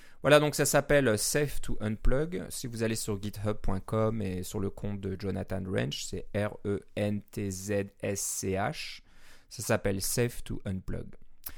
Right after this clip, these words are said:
Donc, euh, bah, si c'est, comme tu disais, Click to Flash, euh, qui, qui l'a démarré et puis qui a depuis, euh,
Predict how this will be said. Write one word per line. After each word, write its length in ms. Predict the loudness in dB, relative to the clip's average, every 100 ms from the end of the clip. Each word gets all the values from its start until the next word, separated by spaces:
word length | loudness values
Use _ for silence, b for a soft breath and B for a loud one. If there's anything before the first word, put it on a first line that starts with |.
| B B B B
Donc, 260 | -2 6
euh, 260 | 10 10 10
bah, 120 | 8
si 160 | 6 2
c'est, 220 | 2 2
comme 140 | 2
tu 120 | -2 0
disais, 200 | 2 2
Click 220 | 0 -2
to 100 | 0
Flash, 460 | 2 2 0 0
euh, 140 | -2 -4
qui, 640 | -4 -6 -4 -2 -2 -4 -6
qui 140 | -4
l'a 100 | -2
démarré 520 | 2 2 2 2 0
et 40 | -2
puis 160 | -4
qui 120 | -2
a 180 | -2 -2
depuis, 480 | -4 -2 -2 0 0
euh, 220 | 0 -2